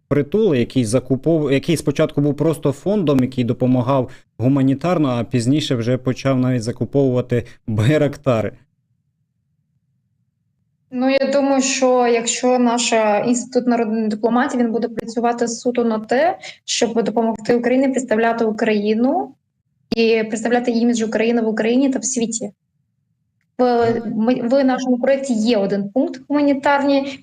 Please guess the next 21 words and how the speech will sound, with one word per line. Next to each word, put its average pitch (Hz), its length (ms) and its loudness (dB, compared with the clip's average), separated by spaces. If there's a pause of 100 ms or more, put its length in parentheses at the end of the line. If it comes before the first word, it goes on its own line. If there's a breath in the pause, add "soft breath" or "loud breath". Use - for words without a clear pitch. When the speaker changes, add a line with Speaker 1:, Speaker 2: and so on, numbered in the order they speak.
Speaker 2:
місії, 269 600 0
але 233 260 0
це 254 140 -2
не 254 160 2
буде. 208 440 -4 (880)
Тому 247 140 4
що 247 120 2
є 240 120 2
Speaker 1:
Мгм. 233 80 0
Speaker 2:
благодійний 240 420 2
фонд, 320 240 -2
який 254 160 -6
займається 247 360 0
благодійний 220 480 -2
фонд. 190 200 -4 (300)
Це - 180 0
не 214 640 0
робота 202 500 0
Інституту 202 380 -4
народної 202 320 0
дипломатії. 185 440 -10